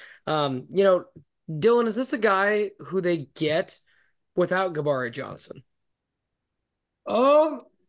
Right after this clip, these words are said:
Speaker 2: that's a good question. Um, I, I would say I think landing a guy like Gabari Johnson does absolutely help.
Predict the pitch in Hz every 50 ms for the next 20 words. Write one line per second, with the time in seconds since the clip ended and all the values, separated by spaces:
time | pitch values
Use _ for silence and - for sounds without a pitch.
0 | _ - 226 254 226 - 294 240 - 311 277 208 - 202 240 247 240 - - -
1 | - 139 120 120 120 - _ - 175 180 185 196 202 196 196 196 - _ _ _
2 | _ _ _ _ _ _ _ _ - 180 180 190 196 180 175 180 202 208 190 -
3 | - 220 185 127 117 117 120 147 143 127 131 127 131 139 151 151 143 123 120 127
4 | 127 135 135 127 120 117 117 123 123 131 135 120 123 123 120 120 120 113 117 120
5 | 117 113 117 113 113 - - 117 117 110 113 117 120 - _ _ _ _ _ _
6 | - 120 113 - 123 117 113 117 117 113 113 110 107 98 - - - - _ _
7 | _ _ _ _ _ _ _ _ _ - - 120 117 120 - 120 117 117 113 104
8 | 107 120 143 185 190 - -